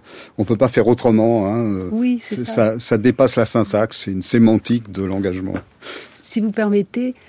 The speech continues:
Speaker 2: j-, j'aime bien citer cette, euh, phrase de De Gaulle qui date, euh, du trois août quarante. Donc c'est, c'est, c'est pas le discours du dix-huit juin, mais c'est le, celui du trois août qui est beaucoup moins connu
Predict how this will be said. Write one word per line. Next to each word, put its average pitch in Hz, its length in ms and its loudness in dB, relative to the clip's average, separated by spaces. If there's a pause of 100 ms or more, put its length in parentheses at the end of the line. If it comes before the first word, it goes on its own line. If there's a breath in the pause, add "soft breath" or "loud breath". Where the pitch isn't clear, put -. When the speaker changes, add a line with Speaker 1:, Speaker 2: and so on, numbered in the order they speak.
(300 soft breath)
Speaker 2:
j-, 175 180 -4
j'aime 214 220 2
bien 247 160 2
citer 233 420 0
cette, - 380 -4
euh, 175 440 -4 (380 soft breath)
phrase 220 300 0
de 208 80 2
De 185 140 2
Gaulle 214 320 2
qui - 160 -14
date, 190 380 -4
euh, 165 160 -4
du 170 160 -10
trois - 260 -2
août 240 180 -2
quarante. 196 440 0
Donc 160 240 -8
c'est, 165 400 -6
c'est, - 200 -14
c'est - 180 -10
pas 214 280 2
le 170 160 -2
discours 160 320 -4
du 170 100 -2
dix-huit 165 240 -8
juin, 190 300 0
mais 160 180 -2
c'est 156 200 -10
le, - 120 -10
celui 170 280 -10
du 165 100 -8
trois - 160 -4
août 208 160 0
qui - 80 -10
est 160 60 -4
beaucoup 175 280 -4
moins 190 140 2
connu 196 420 -2